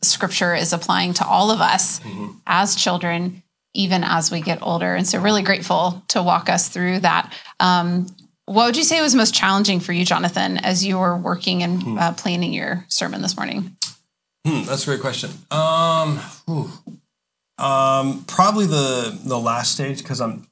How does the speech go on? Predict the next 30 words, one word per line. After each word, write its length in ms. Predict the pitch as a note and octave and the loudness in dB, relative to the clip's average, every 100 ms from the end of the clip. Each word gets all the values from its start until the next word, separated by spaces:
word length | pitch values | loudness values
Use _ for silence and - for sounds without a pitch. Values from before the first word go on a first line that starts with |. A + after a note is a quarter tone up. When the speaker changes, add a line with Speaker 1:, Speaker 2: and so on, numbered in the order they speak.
| - | -10
Speaker 2:
I'm 160 | A#2 | -6
not, 380 | A#2 A2+ G#2+ - - | -4 -2 -4 -8 -14
uh, 140 | A#2+ | -12
the 160 | A#2 A#2 | -8 -6
adult 260 | A#2 A2 | -6 -6
child 240 | - A2+ A2+ | -4 -4 -4
with 100 | A2+ | -6
a 60 | |
dependent 480 | A2 G#2+ A#2 A2 - | -8 -8 -8 -8 -10
parent, 320 | A2+ A2+ G#2 | -10 -8 -6
Speaker 1:
Mm-hmm. 160 | G3+ F#3 | -2 -2
Speaker 2:
because 240 | G3 G#2+ | -2 -4
I, 140 | G#2+ - | -6 -8
my 120 | B2 | -10
parents 400 | A#2+ C3+ A#2+ A2+ | -8 -8 -6 -8
aren't 340 | B2 A2+ F#2+ - | -8 -8 -10 -16
quite 320 | - B2+ C3+ | -8 -4 -2
at 80 | C#3+ | -4
that 140 | E3 | -4
stage 300 | - D#3 D3 | -4 -4 -4
yet. 140 | D3+ C3 | -4 -4
They're 100 | B2+ | -6
getting 220 | B2+ A2+ | -6 -8
close 300 | - A#2+ - | -8 -6 -4
to 40 | |
that. 260 | D3+ D#3 D3 | -2 -2 0
So 280 | - C#3+ B2+ | -2 0 -2
it 40 | |
was 160 | C3 B2+ | -4 -2
like 340 | B2 A2 - | -2 -4 -10